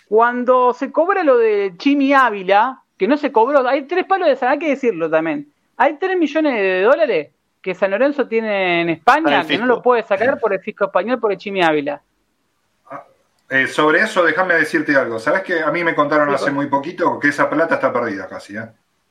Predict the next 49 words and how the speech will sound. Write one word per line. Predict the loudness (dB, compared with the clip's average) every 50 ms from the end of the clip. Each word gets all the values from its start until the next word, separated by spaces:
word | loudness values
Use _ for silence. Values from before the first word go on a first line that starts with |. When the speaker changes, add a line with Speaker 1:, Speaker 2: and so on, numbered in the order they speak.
| _ _
Speaker 3:
Ilegalmente | -4 -2 0 2 4 4 2 2 0 -2 -2 -2 -2
está | 0 0 0
perdida. | 0 0 -2 -2 -6 -6 -8 -10 -8
Hay, | -6 -2 0 0
hay | 0 2 2 2
algunos | 2 2 0 0 0 0 -2 2
casos | 2 2 2 2 -2 -4
que | -4 -4
se | -4 -4
afirmaron | -4 -4 -2 -2 0 0 0 0 0
esta | -2 -2 -4 -4
semana, | -4 -2 0 2 2 2 0 -2 -4 -8 -14 _ -20 -20 -20 -4 -2
o | 0 0
la | 0 0
pasada, | 0 -2 0 2 2 2 2 0
si | -2 -4 -4
no | -2
me | 0 0
equivoco, | -2 0 0 0 2 0 2 2 0 0 0
de, | -2 -4 -4 -6 -4
de | -4 -2
algunos | -2 0 0 0 0 -2 -4
ejemplos | -6 -4 -4 0 0 0 0
muy | 0 0
parecidos | 0 0 0 0 -2 -4 -2 0 0 0 0 -2 -6 -14 _ -20 -20 -20 -20 -16 _
y | -12 -6 -2
que | 0
no | 0 0
son | 0 0 -2 0 0
favorables. | 0 0 0 -2 -4 -6 -8 -12 -20 -20 _ _ _ _ _ _ _ _ _ _ _ _ _ _ _ _ _ _ _ _ _ _ _ _
Speaker 1:
Bueno, | -6 -2 -2 0 0 0 0
ahí | 2 2 2 2
eso | 2 -2 -2
sería | 0 0 0 0
una | 0 0 2
cagada | 2 4 4 6 4 4 4 2
para | 0 -2 -2
el | -4
mundo | -6 -6 -6 -4
San | -2 -2
Lorenzo, | 0 0 0 0
pues | 0 -2 -2
son | 0 0
tres | 0 0 2
palos | 2 2 2 2
que | 2
no | 0 0
vendrí-, | 0 0 0 0 -2 -2 -2
ve-, | -2 -2 -2 -2